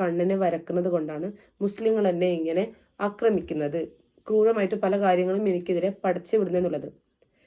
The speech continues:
ഞാൻ ഒന്ന് ചോദിക്കട്ടെ, ഹിന്ദുമതം സ്വീകരിച്ചിട്ട് ആ മതത്തിൽ നിന്നുകൊണ്ട് കൃഷ്ണനെ വരച്ചിട്ട് അത് വിൽക്കാൻ വേണ്ടിയിട്ട് ഇവർ തയ്യാറാണോ? തയ്യാറാവുകയില്ല. ഇവർ ഹിന്ദു മതത്തിലേക്ക് പോവുകയില്ല.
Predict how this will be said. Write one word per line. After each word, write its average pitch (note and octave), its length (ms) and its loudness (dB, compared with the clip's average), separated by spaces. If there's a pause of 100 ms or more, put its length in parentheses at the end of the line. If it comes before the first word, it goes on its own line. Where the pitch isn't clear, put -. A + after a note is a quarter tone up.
(360)
ഞാൻ C4 160 8
ഒന്ന് B3 200 4
ചോദിക്കട്ടെ, F3+ 420 2 (380)
ഹിന്ദുമതം A3 460 2 (100)
സ്വീകരിച്ചിട്ട് F#3 600 0 (180)
ആ - 20 0 (140)
മതത്തിൽ G#3 340 0
നിന്നുകൊണ്ട് G3 440 2 (100)
കൃഷ്ണനെ G3+ 420 0
വരച്ചിട്ട് F3+ 400 2
അത് G3 100 4 (100)
വിൽക്കാൻ G3+ 380 2
വേണ്ടിയിട്ട് F#3+ 240 0
ഇവർ F3+ 180 0
തയ്യാറാണോ? D#3 420 2 (1500)
തയ്യാറാവുകയില്ല. G#3 1000 6 (360)
ഇവർ G#3 120 2 (100)
ഹിന്ദു G#3 280 0
മതത്തിലേക്ക് G3+ 540 0 (100)
പോവുകയില്ല. F#3 600 4